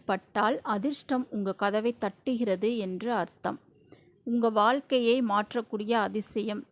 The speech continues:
யாருக்கும் எளிதில் தெரியாத ஒரு ரகசியத்தை தான் பார்க்க போறோம். அது என்ன அப்படின்னா, இன்ஃபினிட்டி சிம்பல். தமிழ்ல அதுக்கு முடிவிலி குறியீடு அப்படின்னு ஒரு அர்த்தம். அதாவது முடிவிலி சின்னம் அப்படின்னு சொல்வார்கள். இந்த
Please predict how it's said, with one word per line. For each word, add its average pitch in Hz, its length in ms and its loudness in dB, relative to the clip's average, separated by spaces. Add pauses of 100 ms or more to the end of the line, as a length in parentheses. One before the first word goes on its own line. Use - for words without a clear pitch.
யாருக்கும் 240 540 0 (200)
எளிதில் 226 380 -2
தெரியாத 208 640 0
ஒரு 202 180 -2
ரகசியத்தை 196 680 -4
தான் 220 240 -4
பார்க்க 190 280 -6
போறோம். 214 280 -4
அது 202 200 -6
என்ன 240 380 0
அப்படின்னா, 202 400 -4 (160)
இன்ஃபினிட்டி 214 720 -4 (140)
சிம்பல். 208 540 -6 (600)
தமிழ்ல 262 560 6 (120)
அதுக்கு 220 340 2 (160)
முடிவிலி 254 680 2 (300)
குறியீடு 240 640 2
அப்படின்னு 196 360 0
ஒரு 208 160 0
அர்த்தம். 175 360 -2
அதாவது 185 460 0
முடிவிலி 220 580 -2
சின்னம் 196 540 -2
அப்படின்னு 180 340 -4
சொல்வார்கள். 190 640 -2 (420)
இந்த 302 260 4